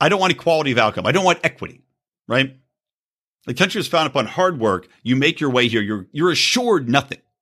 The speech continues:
except your freedom, except your liberty. What we're fighting for now is basically the assurance that you're going to get handouts in exchange for you being subservient.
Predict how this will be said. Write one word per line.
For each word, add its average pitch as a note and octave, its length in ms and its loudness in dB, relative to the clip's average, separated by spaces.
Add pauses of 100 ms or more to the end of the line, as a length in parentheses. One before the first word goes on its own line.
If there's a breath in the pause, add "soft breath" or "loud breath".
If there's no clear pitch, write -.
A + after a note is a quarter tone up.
(100)
except - 360 -4
your C3+ 80 -4
freedom, B2 400 -4
except - 280 -6
your B2 100 0
liberty. A2+ 340 -2 (680 soft breath)
What B2 140 -4
we're C#3 80 -2
fighting F#3+ 320 -2
for C#3 220 -4
now G2 500 0 (480 soft breath)
is B2+ 300 -2 (420)
basically G#2+ 720 -4 (220)
the D3 160 2
assurance D#3 580 -2
that C#3 80 -2
you're C3 160 -2
going E3+ 140 -4
to D3+ 60 -4
get B2+ 180 -2
handouts A#2 600 -2 (560 soft breath)
in D#3+ 400 -4 (180)
exchange G#2+ 760 -4
for - 200 -6
you B2 200 0
being A#2 320 -4
subservient. A2 840 -6